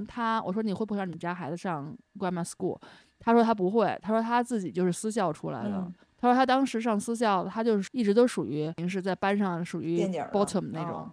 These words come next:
Speaker 1: 对，垫底儿的孩子。她说一直都不开心，压力特别大。
Speaker 2: 嗯。
Speaker 1: 她说后来她上高中的时候，她换到了普通的学校。
Speaker 2: 嗯。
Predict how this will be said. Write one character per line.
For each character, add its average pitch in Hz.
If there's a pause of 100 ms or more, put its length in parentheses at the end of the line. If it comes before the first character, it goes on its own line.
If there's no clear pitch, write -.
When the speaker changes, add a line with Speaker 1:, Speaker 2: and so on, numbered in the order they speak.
(100)
Speaker 1:
对， 196
垫 226
底 190
儿 -
的 160
孩 135
子。 123 (420)
她 254
说 -
一 339
直 254
都 302
不 233
开 190
心， 180
压 220
力 254
特 247
别 190
大。 131 (120)
Speaker 2:
嗯。 196
Speaker 1:
她 269
说 277
后 269
来 247
她 277
上 254
高 277
中 285
的 240
时 196
候， 185
她 196
换 214
到 185
了 151
普 160
通 220
的 196
学 165
校。 170
Speaker 2:
嗯。 180